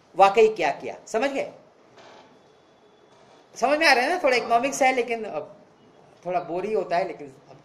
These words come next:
आपको समझना पड़ेगा, क्या कर सकते हैं, वही सुनने आए आप।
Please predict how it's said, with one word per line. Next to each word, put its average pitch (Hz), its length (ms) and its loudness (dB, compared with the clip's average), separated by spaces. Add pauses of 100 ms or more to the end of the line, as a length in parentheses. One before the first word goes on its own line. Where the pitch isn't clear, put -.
आपको 139 200 -12
समझना 151 340 -8
पड़ेगा, 147 260 -8
क्या 143 160 -8
कर 101 100 -14
सकते - 140 -20
हैं, - 120 -20 (1300)
वही 170 120 -4
सुनने 160 260 -8
आए 160 240 -2
आप। - 280 -12